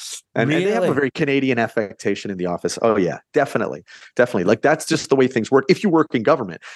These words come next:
Speaker 1: And the problem is, like, movies in Canada is an arm of the government.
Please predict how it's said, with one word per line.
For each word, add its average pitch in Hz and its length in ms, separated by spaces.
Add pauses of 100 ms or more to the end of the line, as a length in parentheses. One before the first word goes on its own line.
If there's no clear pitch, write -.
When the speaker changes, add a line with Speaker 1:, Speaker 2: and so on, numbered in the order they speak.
Speaker 1:
And 117 100
the - 60
problem 143 320
is, 113 280 (840)
like, 104 380
movies 113 600
in 107 140
Canada 104 560
is 120 460
an 101 60 (100)
arm 107 180
of 82 80
the 95 80
government. - 480